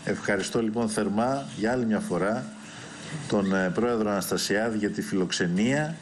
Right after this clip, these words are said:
αυτή τη δύσκολη για αυτόν μέρα. Είμαι βέβαιος ότι και τα επόμενα βήματα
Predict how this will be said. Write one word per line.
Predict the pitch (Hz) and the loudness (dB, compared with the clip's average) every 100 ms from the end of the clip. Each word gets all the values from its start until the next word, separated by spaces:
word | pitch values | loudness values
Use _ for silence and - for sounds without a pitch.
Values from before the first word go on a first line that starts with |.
| - - - - - - - - - | -12 -14 -14 -14 -14 -14 -14 -8 -2
αυτή | 82 82 117 | 0 0 2
τη | 107 | 2
δύσκολη | 107 123 - 90 | 4 2 2 2
για | 85 82 | 2 0
αυτόν | - 90 85 | 0 0 2
μέρα. | 80 76 90 110 135 156 - - - - - - - - - | 2 2 2 2 0 -4 -10 -14 -14 -12 -10 -10 -10 -10 0
Είμαι | 123 127 | 2 4
βέβαιος | 110 131 127 127 | 4 2 2 2
ότι | 127 107 | 0 0
και | 110 | 0
τα | 107 | 2
επόμενα | 101 - 131 123 107 95 | 0 2 2 2 2 2
βήματα | 101 117 107 - 92 82 | 2 2 2 2 0 0